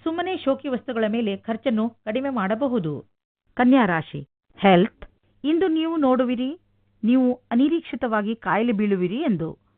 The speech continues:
ಇದು ನಿಮಗೆ ಆಳವಾದ ಚಿಂತೆಯಲ್ಲಿ ಬೀಳಿಸಬಹುದು. ಇದರಿಂದ ನಿಮಗೆ ಮಾನಸಿಕ ಚಿಂತೆಯು ಆರಂಭವಾಗುತ್ತದೆ. ನೀವು ಎಚ್ಚರಿಕೆಯಿಂದ ಇರಿ ಮತ್ತು ಆರೋಗ್ಯ ಅವಶ್ಯಕತೆಯ ಅನುಸಾರ ಉಪಚಾರ ನಡೆಯುವುದರಿಂದ ನಿಮಗೆ ಚೆನ್ನಾಗಿ ಅನಿಸುವುದು.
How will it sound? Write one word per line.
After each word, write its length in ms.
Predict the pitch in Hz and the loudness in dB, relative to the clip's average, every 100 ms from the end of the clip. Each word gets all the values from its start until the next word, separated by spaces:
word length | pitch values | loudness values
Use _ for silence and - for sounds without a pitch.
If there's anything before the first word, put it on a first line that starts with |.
| _ _ _ _ | _ _ _ _
ಇದು 200 | 294 349 | 0 2
ನಿಮಗೆ 480 | 294 262 240 214 208 _ _ | 4 2 0 -4 -6 _ _
ಆಳವಾದ 460 | - 254 320 311 269 | -2 0 2 0 -2
ಚಿಂತೆಯಲ್ಲಿ 520 | - 233 208 220 190 | -2 -4 -2 -2 -2
ಬೀಳಿಸಬಹುದು. 760 | 180 247 254 208 165 156 156 - _ _ _ _ _ | -4 -4 -4 -6 -4 -6 -8 -12 _ _ _ _ _
ಇದರಿಂದ 360 | 240 262 233 208 | 0 2 2 0
ನಿಮಗೆ 460 | 196 202 190 247 - _ _ | -2 -2 -2 -6 -8 _ _
ಮಾನಸಿಕ 480 | 214 285 359 - 285 | 0 0 0 -6 -6
ಚಿಂತೆಯು 480 | 254 254 226 233 233 | -2 -2 0 -2 -2
ಆರಂಭವಾಗುತ್ತದೆ. 1000 | - 233 254 294 240 180 170 175 156 151 _ _ _ _ - | -2 -2 -2 -2 -2 -2 -4 -6 -8 -10 _ _ _ _ 0
ನೀವು 420 | 226 247 220 311 _ _ | 2 4 2 -4 _ _
ಎಚ್ಚರಿಕೆಯಿಂದ 580 | 214 233 359 - 294 240 | -6 -2 -4 -2 0 0
ಇರಿ 380 | 196 180 240 330 _ _ 226 | 0 0 -2 -6 _ _ -4
ಮತ್ತು 260 | 240 240 | -2 -4
ಆರೋಗ್ಯ 560 | - - 285 359 269 349 - | -4 -2 2 0 0 -4 -2
ಅವಶ್ಯಕತೆಯ 540 | - 220 - 262 247 254 | -2 -4 -4 -8 -4 -2
ಅನುಸಾರ 460 | 190 190 - 254 269 185 - _ | -2 -2 -2 -2 -2 -6 -12 _
ಉಪಚಾರ 380 | 247 320 320 311 302 | -4 -4 0 0 2
ನಡೆಯುವುದರಿಂದ 640 | 226 220 220 185 180 165 180 226 _ _ | 0 0 -2 -2 -2 -2 -4 -6 _ _
ನಿಮಗೆ 320 | 208 269 302 | 0 0 0
ಚೆನ್ನಾಗಿ 500 | 285 220 214 233 190 | -4 -2 -2 -2 -2
ಅನಿಸುವುದು. 640 | 349 302 240 202 160 156 165 | -4 -4 -4 -6 -6 -8 -14